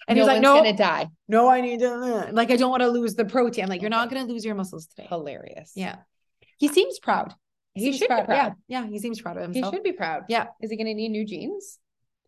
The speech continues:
Speaker 1: His jeans, actually, he was putting on his jean yesterday. It's just, like, really tight around his legs. He's always
Speaker 2: Yeah.
Speaker 1: had, like, really massive legs, even if he was thinner. He, his legs, he's always had good thighs, like, good, he, like me, really good thighs.
Speaker 2: Good thighs.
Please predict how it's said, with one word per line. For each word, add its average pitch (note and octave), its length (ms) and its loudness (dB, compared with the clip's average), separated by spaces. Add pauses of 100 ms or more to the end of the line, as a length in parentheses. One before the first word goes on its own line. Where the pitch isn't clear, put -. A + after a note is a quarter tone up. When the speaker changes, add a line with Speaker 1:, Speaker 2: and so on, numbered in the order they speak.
(200)
Speaker 1:
His C#4+ 160 2
jeans, D#4 160 2
actually, C#4 320 2
he B3+ 80 2
was G#3+ 120 0
putting B3+ 200 0
on A#3 100 -2
his G3+ 120 -4
jean G#3+ 200 -4
yesterday. G3 680 -2
It's G#3 120 -4
just, G#3 80 -6
like, G#3+ 120 -2
really G#3+ 200 0
tight G#3 240 0
around F#3+ 200 0
his F#3 120 -8
legs. F3+ 480 -8
He's F#3 140 -2
always C#4 180 4
Speaker 2:
Yeah. C#4+ 40 2
Speaker 1:
had, C#4+ 100 0
like, C4+ 160 -2
really G#3+ 260 0
massive F#3+ 400 -4
legs, F#3+ 240 -4
even G#3 220 -6
if G3+ 120 -10
he G3 100 -6
was F#3+ 280 -4 (260)
thinner. A#3+ 380 -6 (280)
He, G#3 840 -6
his G3 220 -6
legs, G3+ 320 -2
he's - 180 -16
always A3 180 0
had F#3+ 440 -8
good A3 260 -2
thighs, F#3+ 480 -2
like, D3 260 -10 (680)
good, D#4+ 440 2
he, A#3+ 320 -4 (120)
like C4+ 180 0
me, C4+ 280 -2 (300)
really D#4 220 8
good D4 240 4
thighs. B3+ 240 6
Speaker 2:
Good A3+ 100 6
thighs. G#3 220 6